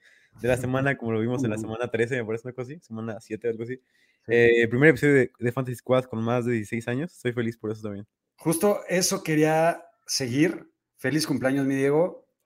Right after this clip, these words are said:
Speaker 1: Gracias.
Speaker 2: Todos, por favor, este, las mañanitas virtuales a,
Speaker 1: <laughs>
Speaker 2: a mi Diego.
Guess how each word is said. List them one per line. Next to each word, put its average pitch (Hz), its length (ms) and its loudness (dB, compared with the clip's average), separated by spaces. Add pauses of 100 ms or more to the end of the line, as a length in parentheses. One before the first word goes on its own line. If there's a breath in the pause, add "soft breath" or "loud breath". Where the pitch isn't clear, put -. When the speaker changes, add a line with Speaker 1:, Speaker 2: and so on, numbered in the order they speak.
Speaker 1:
Gracias. 104 200 0
Speaker 2:
Todos, 151 140 0
por - 140 -10
favor, 139 420 4
este, 117 380 -4
las 113 160 0
mañanitas 120 640 -2
virtuales 120 640 -6 (100)
a, 117 260 -6
Speaker 1:
<laughs> - 40 -16
Speaker 2:
a - 40 -12
mi 113 140 -8
Diego. 175 460 0